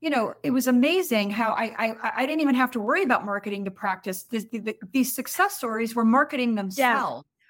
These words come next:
Speaker 2: Right. So that, that's gonna be lesson number two. Let's wrap up lesson one. <laughs> Lesson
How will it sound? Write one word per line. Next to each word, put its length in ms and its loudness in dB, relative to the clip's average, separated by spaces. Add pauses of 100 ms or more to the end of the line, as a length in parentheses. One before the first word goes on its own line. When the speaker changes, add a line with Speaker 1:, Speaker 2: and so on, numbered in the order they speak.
Speaker 2:
Right. 320 0
So 100 -2
that, 200 2
that's 220 0
gonna 160 -2
be 100 -2
lesson 340 0
number 260 0
two. 180 -4
Let's 240 -2
wrap 180 4
up 160 2
lesson 300 0
one. 200 -4
<laughs> 0 -
Lesson 340 0